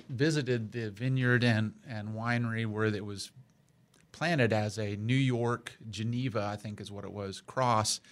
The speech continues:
It didn't even have a name at that time, a place called Huber Winery in Indiana, just across the Ohio River, uh, from Louisville. If you go there and you call it Louisville,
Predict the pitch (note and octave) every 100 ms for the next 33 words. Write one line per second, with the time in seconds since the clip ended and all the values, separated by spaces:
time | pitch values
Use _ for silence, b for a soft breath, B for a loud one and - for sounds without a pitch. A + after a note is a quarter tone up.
0 | B B2+ D#3+ E3 D3 C#3+ B2 A#2 C3 C3
1 | A#2 F#2+ D#2+ - G2+ G2 G2+ B B B
2 | B G#2+ - C#3+ - A2+ - - - E3+
3 | E3 E3 E3 - _ A#2+ A#2+ C3 C3+ A2+
4 | A2+ A2 G#2+ G2 - _ _ _ _ _
5 | - F#3 F3+ C#3+ D3+ C3 - A#2 _ -
6 | - - B3+ A3+ - - C#3 B2 - A#2
7 | A2 A2 G#2 G#2 G#2 G#2 G2+ G2+ _ _
8 | _ G#2+ G2 G2 - b b - G#2+ G2+
9 | A#2 G#2+ F2+ E2+ _ _ b b b _
10 | - A#2 C3 D#3+ D3 C#3 C3 B2 B2 A2
11 | A2 A2 A2+ G2+ F#2 F2+ F2